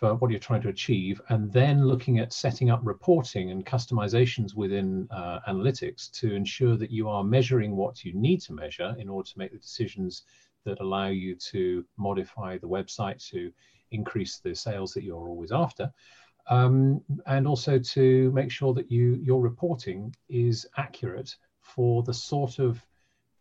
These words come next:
um, sort of results you're trying to achieve. So whether that's gonna be about, um, the customers that you are,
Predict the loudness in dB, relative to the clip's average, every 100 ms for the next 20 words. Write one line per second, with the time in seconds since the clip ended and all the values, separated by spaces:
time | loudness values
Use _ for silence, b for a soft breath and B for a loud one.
0 | -10 -8 -6 -8 -8 -10 -6 -4 -2 -2
1 | -2 -4 -6 -8 -8 -8 -8 -10 -10 -6
2 | -6 -6 b _ -2 0 2 0 -4 -6
3 | -8 -8 -6 -8 -8 -10 -4 -4 -4 -8
4 | -20 b b _ -8 -8 -6 -10 -10 -12
5 | -8 -4 -4 -6 -4 -6 -4 -6 -6 -10
6 | -14 _ _ _ _ _ -8 -6 -6 -4
7 | -6